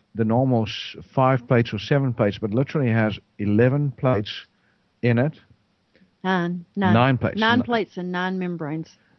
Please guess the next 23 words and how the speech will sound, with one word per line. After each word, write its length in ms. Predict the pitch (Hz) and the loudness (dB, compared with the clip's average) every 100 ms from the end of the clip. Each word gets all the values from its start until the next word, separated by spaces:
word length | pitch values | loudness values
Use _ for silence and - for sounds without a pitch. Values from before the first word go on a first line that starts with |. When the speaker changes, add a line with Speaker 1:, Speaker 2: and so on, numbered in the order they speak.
| - | 0
Speaker 1:
Nine 300 | 117 139 165 | 2 4 4
plates 300 | 151 143 - | 4 2 2
and 100 | 123 | 2
nine 220 | 123 147 | 4 4
membranes 480 | 117 104 101 101 104 - - _ - | 2 2 0 0 -4 -16 -20 _ -2
to 100 | 131 | 2
make 240 | 117 127 | 4 2
sure 500 | 117 - 170 143 117 64 | 0 0 2 4 4 0
that 260 | 90 113 107 - _ - | 0 0 0 -6 _ -4
your 580 | 107 110 110 107 107 110 - _ _ 113 | 0 2 2 2 0 -4 -16 _ _ 0
ionizing 600 | 135 127 110 101 107 92 - | 2 4 2 0 -4 -6 -12
p-, 80 | 92 92 | -14 -2
process 460 | 127 120 117 117 92 | 2 2 2 -6 -8
is 40 | - | -2
also 300 | 120 120 131 | -2 0 -4
superb. 500 | - - 123 110 90 - - _ | -4 0 2 2 -2 -16 -20 _
And 200 | 113 117 120 | -2 2 2
that's 220 | 170 - | 0 -2
one 240 | 131 165 | -2 0
of 120 | 202 | 0
the 80 | 143 | 2
reasons 400 | 131 123 120 117 | 4 4 2 -2
why 260 | 113 110 | 0 0